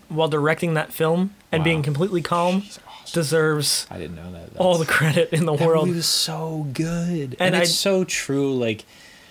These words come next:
Speaker 2: how, um, like, this story and the message of it was so good. All right.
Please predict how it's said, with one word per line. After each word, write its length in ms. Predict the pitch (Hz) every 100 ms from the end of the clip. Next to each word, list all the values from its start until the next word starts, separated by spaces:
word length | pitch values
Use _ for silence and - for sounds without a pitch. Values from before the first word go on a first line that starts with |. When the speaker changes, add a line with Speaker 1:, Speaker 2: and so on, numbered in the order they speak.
| -
Speaker 2:
how, 580 | - 131 120 113 107 101 - _ _ _ _ _ _ _ -
um, 440 | 107 101 90 85 -
like, 220 | 110 -
this 160 | 117 -
story 420 | - 117 110 104
and 80 | 92
the 40 |
message 500 | 85 92 95 87 85
of 120 | 90
it 140 | 82 -
was 80 | -
so 300 | - - -
good. 220 | - -
All 80 | -
right. 140 | -